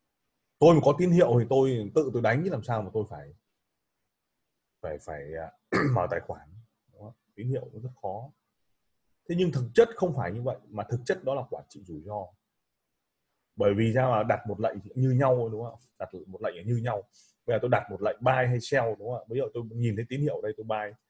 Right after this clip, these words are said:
hay tôi sell ở đây, đúng không ạ? Thì có hai trường hợp xảy ra, một là lên, hai là xuống. Thì tôi hơn mọi người ở cái kinh nghiệm là gì? Tôi nói thì xuống thì nó nhiều hơn.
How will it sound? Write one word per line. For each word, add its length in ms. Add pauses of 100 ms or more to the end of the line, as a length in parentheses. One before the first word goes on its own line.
(220)
hay 120
tôi 140
sell 200 (280)
ở 100
đây, 260
đúng 100
không 100
ạ? 60 (440)
Thì 120
có 80
hai 240
trường 100
hợp 140
xảy 80
ra, 100
một 220
là 60
lên, 220
hai 160
là 100
xuống. 340
Thì 100
tôi 120
hơn 320 (200)
mọi 140
người 160
ở 100
cái 140
kinh 180
nghiệm 220
là 120
gì? 160
Tôi 80
nói 320
thì 100
xuống 320
thì 60
nó 60
nhiều 240
hơn. 200